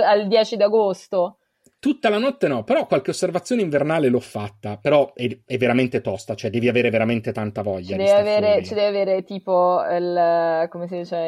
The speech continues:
Speaker 1: i vestiti da sci, un s-, un
Speaker 2: Sì,
Speaker 1: po' di,
Speaker 2: una
Speaker 1: un
Speaker 2: cosa
Speaker 1: sacco
Speaker 2: del
Speaker 1: di, di un bel thermos di tè caldo, caffè,
Speaker 2: U-, una,
Speaker 1: anzi.
Speaker 2: una cosa del genere, ma pensa che io ho amici che fanno osservazioni anche tutta la notte,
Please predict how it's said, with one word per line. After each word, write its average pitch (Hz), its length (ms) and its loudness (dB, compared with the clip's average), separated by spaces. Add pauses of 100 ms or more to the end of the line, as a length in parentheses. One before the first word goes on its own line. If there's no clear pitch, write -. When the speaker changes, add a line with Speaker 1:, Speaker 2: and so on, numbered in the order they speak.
Speaker 1:
i 165 60 -8
vestiti 180 360 -10
da 170 120 -2
sci, - 280 -10 (1300)
un 202 80 -12
s-, - 140 -16
un 196 120 -8
Speaker 2:
Sì, 196 260 -4
Speaker 1:
po' 233 100 6
di, 226 80 2
Speaker 2:
una 220 100 2
Speaker 1:
un 233 60 0
Speaker 2:
cosa 247 160 4
Speaker 1:
sacco 240 220 6
Speaker 2:
del 220 200 0
Speaker 1:
di, 185 80 -10
di 208 160 -2
un 208 200 -4
bel 233 240 4
thermos 220 640 2
di 190 180 -6
tè 202 200 2
caldo, 180 1000 2
caffè, 196 520 4
Speaker 2:
U-, 190 40 6
una, 185 120 4
Speaker 1:
anzi. 190 360 -6
Speaker 2:
una 143 260 2
cosa 147 220 0
del 139 120 2
genere, 147 200 0
ma 120 180 -4 (200)
pensa 147 340 0
che 127 140 -2
io 139 180 4
ho 120 280 2
amici 120 760 -2 (120)
che 120 140 -6
fanno 110 360 -4
osservazioni 110 540 -8
anche 107 200 -10
tutta 113 260 -10
la 113 80 -4
notte, 120 500 -4